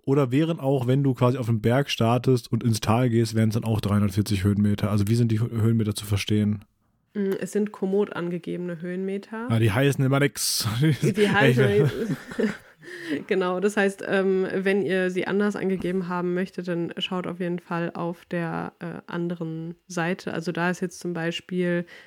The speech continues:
Speaker 2: auf der, da ist die Etappe fünf, ist hier angegeben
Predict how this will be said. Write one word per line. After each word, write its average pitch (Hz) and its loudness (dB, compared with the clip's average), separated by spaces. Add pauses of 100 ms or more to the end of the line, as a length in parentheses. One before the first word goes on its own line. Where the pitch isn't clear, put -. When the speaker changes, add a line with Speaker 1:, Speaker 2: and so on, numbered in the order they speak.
(180)
Speaker 2:
auf 170 -4
der, 156 -4 (320)
da 190 -4
ist 175 -6
die - -4
Etappe - -10
fünf, 202 -2
ist - -8
hier 196 0
angegeben 175 -2